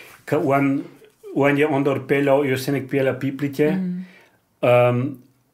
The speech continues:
Speaker 1: e, bijači, t-, mi smo se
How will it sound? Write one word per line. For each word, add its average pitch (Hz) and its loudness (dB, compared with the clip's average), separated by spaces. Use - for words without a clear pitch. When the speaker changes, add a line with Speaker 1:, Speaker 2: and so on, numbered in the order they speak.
Speaker 1:
e, 139 0
bijači, 143 0
t-, 147 0
mi 151 -2
smo 151 -2
se - -2